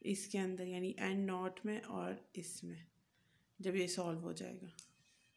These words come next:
तो ये मेरे पास बन जाएगा n is equals to, ये वाली term भी n हो जाएगी।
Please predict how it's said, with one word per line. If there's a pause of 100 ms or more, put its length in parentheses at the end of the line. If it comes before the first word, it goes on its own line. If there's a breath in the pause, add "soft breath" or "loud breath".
तो
ये
मेरे
पास
बन
जाएगा (720 loud breath)
n (400)
is
equals (140)
to, (600 loud breath)
ये
वाली
term
भी
n
हो
जाएगी।